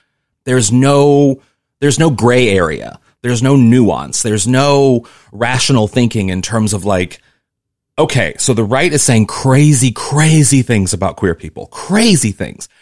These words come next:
And sometimes the left is also responding in a crazy isolist-, isolationist sort of way that isn't giving anybody any ground to sort of, like,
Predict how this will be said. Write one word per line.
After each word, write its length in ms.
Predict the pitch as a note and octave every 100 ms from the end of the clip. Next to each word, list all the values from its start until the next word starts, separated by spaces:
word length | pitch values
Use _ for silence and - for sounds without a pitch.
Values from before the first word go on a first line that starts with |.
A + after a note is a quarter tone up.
| - -
And 220 | D#3 D3
sometimes 580 | F3 F#3 D#3 D3+ C3+ G#2+
the 120 | A#2+
left 280 | C3 D3+ B2
is 120 | A#2+
also 260 | A#2+ -
responding 720 | G#2+ A2+ - B2+ C3+ C3 A2 A2+
in 140 | A#2+
a 80 | G#2+
crazy 720 | - A#2 C#3+ C#3+ D3+ C3 C3+ A2+
isolist-, 720 | B2 C3 C#3+ B2 A#2+ - - - - -
isolationist 640 | C3 D3+ D3+ B2+ C3 A#2 -
sort 240 | B2+ G#2+
of 120 | F#2+
way 440 | A#2 F3+ B2 F#2+ - - - -
that 440 | C#3+ C#3 B2+ - _ _ _ _ _ _ G#2 _ D#3+
isn't 280 | D#3+ F3 - _ A2
giving 300 | D3 D3+ C3+
anybody 420 | D#3 D3 C#3+ B2+
any 160 | C3+ C3+
ground 360 | B2+ C3 C3+
to 80 | A#2
sort 200 | - A#2+
of, 120 | G#2+
like, 300 | A#2 A2 -